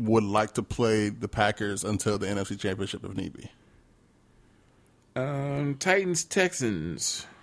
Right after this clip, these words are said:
Speaker 1: Uh,
Speaker 2: I got the Titans in
Speaker 1: I
Speaker 2: that
Speaker 1: got the
Speaker 2: one.
Speaker 1: Titans. They gotta do something after they embarrassed themselves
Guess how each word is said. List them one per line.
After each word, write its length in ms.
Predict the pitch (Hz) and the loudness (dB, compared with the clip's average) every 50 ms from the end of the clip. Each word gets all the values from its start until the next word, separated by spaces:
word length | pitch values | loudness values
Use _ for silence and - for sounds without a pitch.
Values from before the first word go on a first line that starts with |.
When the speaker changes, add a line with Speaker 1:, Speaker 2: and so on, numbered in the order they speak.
| - - - - - _ - - - - - | -20 -20 -20 -20 -20 _ -20 -20 -16 -2 2
Speaker 1:
Uh, 240 | 107 107 107 104 151 | 4 6 6 6 4
Speaker 2:
I 80 | 151 | 4
got 180 | 147 151 - - | 4 4 4 4
the 60 | 87 | 2
Titans 400 | 92 - 107 98 90 82 80 - | -2 -2 -4 -4 -2 -4 -6 -2
in 60 | - | 2
Speaker 1:
I 80 | - 131 | 2 4
Speaker 2:
that 80 | 131 131 | 4 2
Speaker 1:
got 80 | 104 | 0
the 80 | 113 107 | -2 -4
Speaker 2:
one. 80 | - | -4
Speaker 1:
Titans. 520 | - 117 107 110 92 95 98 95 92 - - | 0 0 0 0 0 -4 -6 -6 -8 -10 -6
They 160 | - 113 117 | -4 -2 0
gotta 260 | 110 117 113 110 104 | 2 2 2 2 2
do 140 | 101 104 104 | -2 -2 -2
something 320 | - - - 110 104 104 | -2 -2 0 0 0 -2
after 140 | 98 98 104 | -2 -2 -2
they 100 | 104 104 | -2 -2
embarrassed 380 | 101 101 107 101 101 98 - - | -2 -2 -2 -2 -2 -2 -2 -4
themselves 640 | 107 98 - 104 98 92 98 98 98 - - - | -6 -4 -2 -2 -2 -2 -2 -4 -6 -8 -10 -12